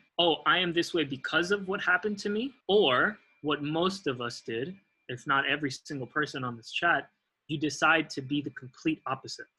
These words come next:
Like Megan just said, you were brought up in a specific way that was yelling and screaming and rah, rah, rah, and you did the complete opposite.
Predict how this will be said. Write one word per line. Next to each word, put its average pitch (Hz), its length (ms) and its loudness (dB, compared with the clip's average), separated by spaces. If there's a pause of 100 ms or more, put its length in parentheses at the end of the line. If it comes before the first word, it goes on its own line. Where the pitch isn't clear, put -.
(100)
Like 139 240 2
Megan 156 320 -2
just 127 240 -6
said, 151 320 0 (400)
you 160 220 0
were 202 120 6
brought 165 260 2
up 160 160 0
in 147 80 -4
a 135 40 -6
specific 147 520 -6
way 151 260 2
that 135 260 -4
was 127 320 -4 (140)
yelling 160 400 2
and 127 100 -6
screaming 170 420 0
and 123 100 -6
rah, 170 400 4
rah, 147 120 2
rah, 165 220 4 (580)
and 147 160 -2
you 175 80 -2
did 160 160 2
the 156 80 0
complete 139 300 -4
opposite. 143 460 0